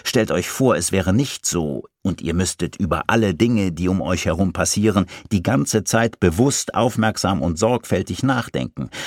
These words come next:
„Ah, da draußen singt gerade ein Vogel, jetzt ein lauter werdendes Geräusch, vermutlich ein Auto. Die Uhr tickt, das heißt, eine Sekunde ist verstrichen und jetzt noch eine und noch eine.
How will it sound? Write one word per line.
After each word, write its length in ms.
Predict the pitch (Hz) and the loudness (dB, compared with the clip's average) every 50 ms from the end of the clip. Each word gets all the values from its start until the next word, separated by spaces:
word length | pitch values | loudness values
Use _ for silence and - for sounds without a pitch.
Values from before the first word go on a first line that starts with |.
| - - | -12 -8
„Ah, 400 | - 90 98 107 107 110 117 113 | -2 0 2 2 2 2 2 0
da 140 | 107 85 87 | -2 -4 -4
draußen 420 | 87 90 92 92 92 92 - 95 87 | -4 -2 -2 0 0 0 -2 -2 -2
singt 260 | 85 90 90 85 - - | -2 -2 -4 -4 -2 -2
gerade 320 | 90 85 87 92 95 85 | -2 0 0 -2 -2 -4
ein 160 | 64 78 90 | -4 -4 -6
Vogel, 480 | - - 123 123 120 117 95 107 95 90 | -4 -2 0 0 0 0 0 -2 -2 -2
jetzt 320 | 90 92 92 - - - | -2 -2 -4 -6 -8 -8
ein 100 | - 87 | -4 -4
lauter 400 | 92 87 80 82 90 - 90 82 | -2 0 0 -2 -2 -2 -2 -2
werdendes 400 | 87 90 92 92 87 85 85 - | 0 0 0 0 -2 -4 -4 -4
Geräusch, 480 | - 101 92 92 104 113 120 117 110 - | -4 -4 -4 -2 0 0 0 0 -2 -2
vermutlich 480 | - 87 92 95 95 - 92 82 80 | -2 -2 0 0 -2 -2 -4 -4 -4
ein 140 | 71 82 - | -4 -4 -4
Auto. 380 | - 95 110 113 107 113 110 - - - - - - | -2 -2 -2 -2 0 -2 -2 -2 -4 -10 -12 -4 -2
Die 140 | 123 131 - | -2 0 0
Uhr 300 | - 135 135 139 131 - | 0 0 0 0 -2 -2
tickt, 460 | - - 110 104 - - - - - | -2 -2 -2 -2 -4 -8 -16 -12 -8
das 180 | 78 85 - - | -6 -6 -6 -4
heißt, 280 | 85 76 87 - - | -4 -4 -4 -4 -4
eine 200 | - 87 95 92 | -4 -4 -2 -2
Sekunde 420 | 78 90 85 - - 123 117 - 73 | -2 -4 -4 -2 -2 -2 -2 -2 -4
ist 180 | 80 - - | -6 -6 -4
verstrichen 580 | - 90 90 - - - 107 92 - - 98 71 | -4 -4 -4 -4 -4 -4 -4 -4 -2 -2 -4 -4
und 220 | 62 76 76 - | -4 -6 -6 -6
jetzt 260 | 85 78 - - - | -6 -8 -6 -4 -2
noch 200 | 113 110 101 - - - | -2 -2 -2 -4 -6 -4
eine 340 | 90 92 95 92 92 90 | -2 -2 0 0 -2 -2
und 260 | - - 80 78 - - | -2 -4 -6 -6 -4 -2
noch 360 | 98 101 92 - - - - | -2 -2 -2 -4 -6 -6 -4
eine. 340 | 90 92 92 92 92 90 | -2 0 0 0 0 0